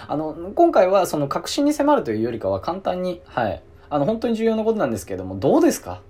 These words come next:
あなたは。配信楽しんでますか？音声メディア楽しんでますか？うん。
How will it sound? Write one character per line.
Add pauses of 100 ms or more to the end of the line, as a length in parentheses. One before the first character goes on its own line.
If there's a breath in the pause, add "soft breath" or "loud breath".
(160)
あ
な
た
は。 (760)
配
信
楽
し
ん
で
ま
す
か？ (480 soft breath)
音
声
メ
デ
ィ
ア (120)
楽
し
ん
で
ま
す
か？ (380 loud breath)
う
ん。